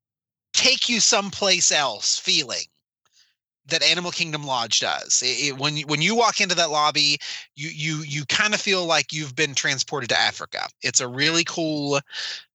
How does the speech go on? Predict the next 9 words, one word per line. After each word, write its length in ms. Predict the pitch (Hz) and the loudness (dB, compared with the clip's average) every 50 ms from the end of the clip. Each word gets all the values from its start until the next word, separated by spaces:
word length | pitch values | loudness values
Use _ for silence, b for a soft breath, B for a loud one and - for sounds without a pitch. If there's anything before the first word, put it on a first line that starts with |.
| _ _ - - | _ _ -2 0
uh, 500 | 127 117 110 104 98 92 87 87 90 - - _ - _ _ _ _ _ _ _ - | 2 4 4 4 4 2 2 0 -2 -4 -10 _ -20 _ _ _ _ _ _ _ 4
structurally, 880 | - - - - - 226 220 208 - - - 240 214 202 202 196 175 185 | 4 4 4 4 2 2 2 2 4 2 2 4 4 4 4 2 2 0
architecturally, 840 | - 151 156 - 160 - - 196 185 - - - 196 180 170 170 170 | 2 2 0 0 0 -2 0 0 2 2 2 -2 0 0 0 0 0
it's 200 | 110 135 127 - | -2 -2 -4 -2
absolutely 440 | 143 139 135 - 127 135 92 101 110 | 0 0 0 -2 -4 -8 -8 -10 -10
beautiful. 640 | 104 131 165 170 170 156 - 175 165 160 156 160 - B B B B B B - | -8 -6 -6 -4 -4 -6 -6 -6 -4 -4 -4 -4 -6 B B B B B B -2
Uh, 280 | 117 117 113 110 110 85 | 0 2 2 2 2 0
it's 180 | 120 113 - | 0 0 0
very, 840 | - - 160 156 147 143 143 139 135 131 131 131 131 123 120 117 110 | 0 2 2 2 2 2 2 2 2 2 2 2 2 2 2 0 -2